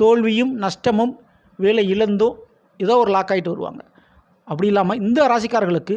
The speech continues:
வெளிநாடு செல்வதால் வெற்றியும் லாபமும் கண்டிப்பா உண்டு. அடுத்தபடியா மிகப்பெரிய தொழிலதிபர்களாக ஆகக்கூடிய வாய்ப்பு எந்தெந்த ராசிக்காரர்களுக்கு உண்டு?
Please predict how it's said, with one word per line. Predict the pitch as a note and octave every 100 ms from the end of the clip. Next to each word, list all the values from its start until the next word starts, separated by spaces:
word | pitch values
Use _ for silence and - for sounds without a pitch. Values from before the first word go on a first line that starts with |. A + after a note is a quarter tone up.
| G#3+
வெளிநாடு | F3+ A#3 C4
செல்வதால் | G3 F#3 G#3+ F#3
வெற்றியும் | F3+ B3+ A#3+ F#3+
லாபமும் | E3+ G3
கண்டிப்பா | D#3+ D#3 -
உண்டு. | - _ _ _ _ _ _ _ _ _ _ _ _ _ - - - - _ _ _ _ F#3+
அடுத்தபடியா | A3+ C#4+ B3+ A3 G3+ G3+ - - _ _ _ _ _ - G3+
மிகப்பெரிய | C4+ C4+ D#4+ C#4+ G#3+ F3+ - _ _ -
தொழிலதிபர்களாக | G3+ C#4+ F4 D4+ C4+ B3+ A#3+ A3 G3 A3 - - _ - F3+
ஆகக்கூடிய | A#3 C4 B3 A3+ G3+
வாய்ப்பு | F3+ F#3 F3+ F#3+
எந்தெந்த | G3 F#3+ F3
ராசிக்காரர்களுக்கு | D#3+ - D3+ C3 -
உண்டு? | D3